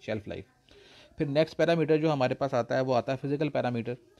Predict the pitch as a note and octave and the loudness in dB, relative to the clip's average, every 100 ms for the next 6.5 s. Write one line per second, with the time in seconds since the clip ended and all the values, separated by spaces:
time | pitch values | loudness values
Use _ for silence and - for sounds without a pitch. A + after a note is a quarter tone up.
0 | - _ D3+ D#3+ F#3+ F3+ D#3+ D#3+ D3+ D#3 | -20 _ -2 2 2 4 2 2 0 -2
1 | D#3 C#3+ C#3+ C#3+ - C#3 D3+ C3+ C3+ B2+ | -2 -2 -4 -4 -2 0 0 -2 0 0
2 | B2+ C3 A2+ A#2 A#2 A#2+ B2 B2 C3+ C#3 | 0 -2 -2 -2 -2 -2 -2 -2 0 0
3 | C3+ B2 B2 A#2 C#3 B2+ A#2+ A#2 A#2 - | -2 -2 -4 -4 -4 0 0 0 -2 -4
4 | A#2 A2 B2+ C#3 A#2+ A#2 A#2 A2 A#2 A#2 | -6 -4 -6 -4 0 2 2 0 -2 -2
5 | - C3+ B2 B2 A#2 C3 - A#2 C3 B2 | -4 -6 -2 -4 -4 -8 -2 -2 -2 -8
6 | B2+ A#2 A#2 A2+ | -6 -2 -2 -2